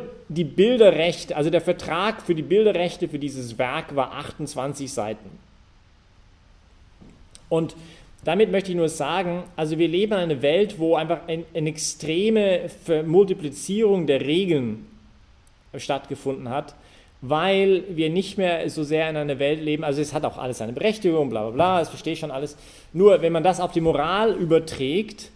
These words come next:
ähm, und gr-, auf die Ethik, dann haben wir ein bisschen ein Problem, weil wir auch dort einfach eine zunehmende, viele Regeln hatten, weil das Ganze auch die Kirche irgendwie dann geprägt hat, nicht? Und das führt dann dazu, wenn du so moraltheologische Bücher aus den vierziger oder fünfziger Jahren liest vom letzten Jahrhundert,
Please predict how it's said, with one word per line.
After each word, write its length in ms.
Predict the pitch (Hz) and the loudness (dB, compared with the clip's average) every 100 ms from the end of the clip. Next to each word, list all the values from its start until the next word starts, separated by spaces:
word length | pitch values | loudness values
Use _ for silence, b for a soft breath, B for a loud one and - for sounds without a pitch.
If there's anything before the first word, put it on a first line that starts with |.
| b b b b b - | b b b b b -2
ähm, 360 | 156 143 139 - | -2 -2 -6 -4
und 140 | 156 | -4
gr-, 140 | 143 - - | -4 -8 -4
auf 160 | 147 | -4
die 140 | - 151 | -4 -2
Ethik, 540 | 180 208 180 202 196 | -2 2 2 2 0
dann 200 | - 147 | -4 -4
haben 180 | 139 175 | -2 0
wir 80 | 175 | 0
ein 80 | 151 | 0
bisschen 260 | 185 185 | -2 -2
ein 100 | 160 | -6
Problem, 360 | 156 156 143 175 | -6 -4 -2 0
weil 140 | 160 | 0
wir 140 | 156 170 | 0 0
auch 220 | 160 - | -2 0
dort 300 | 165 196 151 | 2 2 0
einfach 200 | 160 160 | -2 -4
eine 200 | 165 151 | -4 -6
zunehmende, 760 | - 226 254 202 196 185 175 170 B B - | -8 -4 0 2 2 2 2 0 B B -18
viele 360 | - 214 226 180 | -6 2 4 4
Regeln 280 | 170 175 | 2 2
hatten, 220 | 151 185 165 | 0 -2 -2
weil 80 | |
das 160 | 143 139 | -2 -2
Ganze 200 | 139 135 | -6 -6
auch 80 | 117 | -8
die 80 | 123 | -4
Kirche 280 | 208 226 | -2 -2
irgendwie 220 | 226 190 180 | -2 -2 -2
dann 160 | 170 | -2
geprägt 400 | 156 - 165 170 | -4 -4 -6 -2
hat, 160 | 160 156 | -4 -4
nicht? 160 | 160 | -8
Und 80 | 151 | -4
das 200 | 147 143 B B B | -4 -6 B B B
führt 160 | - 175 | 0 2
dann 140 | 156 | 2
dazu, 420 | 139 175 - 185 | 0 -2 0 2
wenn 140 | 160 151 | 2 0
du 120 | 147 | -2
so 460 | 123 151 147 147 - - | 0 2 4 2 -4 -4
moraltheologische 880 | 143 131 135 170 165 147 160 165 131 | -2 0 0 0 0 2 2 2 -2
Bücher 400 | 123 208 220 156 | -2 -2 0 0
aus 140 | 143 | 0
den 100 | 143 | -2
vierziger 400 | 131 196 196 151 | 2 2 2 0
oder 80 | 135 | -2
fünfziger 480 | - 214 233 - 151 | 4 2 2 -4 -2
Jahren 460 | 127 123 135 135 - | 0 0 -2 -6 -8
liest 400 | - 135 175 190 | -8 -4 -4 -6
vom 120 | 135 123 | -4 -2
letzten 340 | 151 - 139 | -2 -4 -6
Jahrhundert, 520 | 131 165 180 151 202 | -2 0 2 2 -2